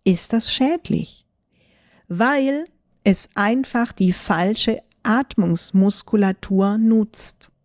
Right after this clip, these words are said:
Einatmer, atme nicht in den Bauch. Im Bochi-Seminar gehen wir da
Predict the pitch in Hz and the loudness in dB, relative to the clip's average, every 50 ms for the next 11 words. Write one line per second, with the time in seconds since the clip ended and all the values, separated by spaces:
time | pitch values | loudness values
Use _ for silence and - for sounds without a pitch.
0 | _ _ _ _ _ _ _ _ _ _ _ _ _ _ _ - - - - - | _ _ _ _ _ _ _ _ _ _ _ _ _ _ _ -20 -20 -20 -20 -20
1 | - - 208 214 233 269 277 254 233 240 233 - - 208 - - 170 196 247 254 | -8 -2 0 2 2 2 2 0 0 -2 0 0 -2 -2 0 0 -2 -2 -2 -2
2 | - 247 226 202 185 175 180 190 - - - 170 165 160 160 160 - - - - | 0 2 2 2 2 2 2 0 -2 -2 -2 -2 0 0 0 -2 -2 -2 0 0
3 | - - - - - - - _ _ _ _ _ _ _ _ _ _ _ _ _ | 0 0 -2 -6 -12 -16 -20 _ _ _ _ _ _ _ _ _ _ _ _ _
4 | _ _ _ _ _ _ _ _ _ _ _ _ _ - 196 208 190 226 254 285 | _ _ _ _ _ _ _ _ _ _ _ _ _ 0 0 2 4 2 2 2
5 | - - 294 269 - - 247 240 233 220 214 196 185 196 214 - 240 208 208 202 | 0 -2 -4 -2 0 0 2 2 4 4 4 2 2 0 0 0 0 0 2 2
6 | 214 202 202 196 180 180 180 202 220 | 2 0 0 0 0 0 2 0 0